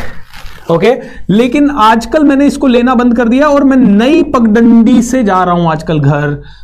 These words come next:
अब मैं इसी को इस्तेमाल करता हूं हमेशा, इसको इस्तेमाल करना बंद कर दिया। धीरे धीरे, धीरे धीरे ये थोड़ी सी इसमें घास फूस उग जाएगी, ये थोड़ी सी बेकार हो जाएगी,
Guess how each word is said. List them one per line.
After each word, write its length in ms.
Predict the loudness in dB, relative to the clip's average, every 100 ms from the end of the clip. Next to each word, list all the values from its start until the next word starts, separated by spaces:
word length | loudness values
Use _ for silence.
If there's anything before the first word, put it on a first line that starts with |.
| -6 0
अब 100 | 2
मैं 360 | 2 0 -4
इसी 320 | -4 0 0
को 140 | 0 -2
इस्तेमाल 440 | -2 -2 0 0
करता 260 | -2 -4 -2
हूं 160 | -2
हमेशा, 520 | 0 -2 -2 -4 -4 -8 -12 -6
इसको 220 | -4 -2
इस्तेमाल 460 | -4 -2 -2 -2 -2
करना 240 | -2 -2
बंद 220 | -2 -2 -2
कर 120 | 0
दिया। 180 | 0 0
धीरे 300 | 0 0 0
धीरे, 260 | 0 0
धीरे 260 | 0 0 0
धीरे 380 | 0 0 -2 -6 -14 -4
ये 140 | -2 0
थोड़ी 380 | 0 0 0 -2
सी 260 | -2 -2
इसमें 300 | -2 -2 -2
घास 340 | 0 -2 -2 -4
फूस 200 | -2 0
उग 120 | 0
जाएगी, 560 | 0 -2 -2 0 0 0
ये 60 |
थोड़ी 240 | 0 -2 0
सी 120 | -2
बेकार 320 | -2 0 0
हो 100 | 0
जाएगी, 380 | -2 -2 -2